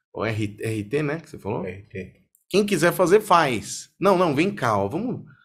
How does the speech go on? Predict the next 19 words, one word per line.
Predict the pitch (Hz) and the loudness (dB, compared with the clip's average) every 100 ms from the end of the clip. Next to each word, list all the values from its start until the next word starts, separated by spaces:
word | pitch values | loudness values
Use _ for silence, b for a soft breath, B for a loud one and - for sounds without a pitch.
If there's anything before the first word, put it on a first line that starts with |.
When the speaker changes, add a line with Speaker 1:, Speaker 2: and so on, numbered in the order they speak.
| b b - | b b -4
Speaker 1:
vamos | 165 190 | -2 2
começar | 156 127 127 | 2 4 2
a | |
organizar | 117 113 107 98 110 | 2 0 -2 0 -2
uma | 104 | -2
coisa | 98 107 98 95 | 0 2 2 -2
aqui, | - | -6
vamos | 127 175 160 | -4 -2 -2
chamar | 120 101 117 107 | -4 -2 -2 -4
aqui | - 123 104 107 b b b b - | -8 -10 -10 -14 b b b b -4
fulano | 120 151 | 2 2
de | 104 101 | 0 0
tal, | 139 139 110 | 4 6 6
ou | 120 208 | 4 2
vamos | 262 285 | 2 0
chamar | 202 165 | 2 2
um | 156 | 0
profissional | 147 131 - - 117 117 139 120 | 0 -2 -2 -4 -2 2 2 4
mesmo, | 147 165 110 98 | 4 4 2 -2